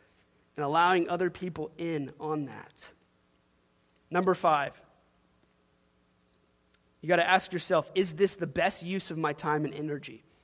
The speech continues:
Is this the best use of my time and energy? Everything is permissible, but not everything is beneficial, and not everything is constructive.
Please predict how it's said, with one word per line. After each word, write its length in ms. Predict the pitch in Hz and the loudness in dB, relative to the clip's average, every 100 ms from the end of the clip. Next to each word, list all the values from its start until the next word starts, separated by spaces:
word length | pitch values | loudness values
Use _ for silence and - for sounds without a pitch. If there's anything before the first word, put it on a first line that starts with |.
| _ _ _ _ _ _ _ _ - | _ _ _ _ _ _ _ _ -2
Is 200 | 190 175 | -2 6
this 200 | 208 - | 4 4
the 100 | 170 | 0
best 320 | 180 185 185 | 4 2 0
use 380 | 180 196 190 - | -2 -2 -2 -6
of 160 | 156 | -8
my 160 | 160 156 | -6 -6
time 420 | - 156 165 151 | -6 -4 -2 -2
and 100 | 143 | -2
energy? 460 | 156 156 147 139 - - | -4 -4 -4 -8 -12 2
Everything 560 | 208 196 247 226 233 | 2 2 -2 -2 -2
is 120 | 214 - | -2 -2
permissible, 800 | 208 190 165 - 143 139 131 - - - _ | -4 -2 -4 -6 -6 -6 -8 -12 -20 -20 _
but 100 | 165 | 0
not 200 | 170 170 | 2 2
everything 540 | 196 180 190 - 165 160 | 0 2 0 0 -2 -2
is 120 | 139 | -6
beneficial, 920 | 139 160 147 - 160 - 143 127 123 - _ _ _ - | -6 -4 -6 -6 -8 -6 -8 -8 -12 -18 _ _ _ -12
and 100 | 139 | -4
not 180 | 147 - | -2 -2
everything 600 | 180 160 156 151 131 123 - _ | -2 -2 -4 -6 -10 -10 -16 _
is 320 | 139 127 - | -10 -10 -12
constructive. 640 | - 139 - 139 127 - | -16 -16 -10 -10 -10 -18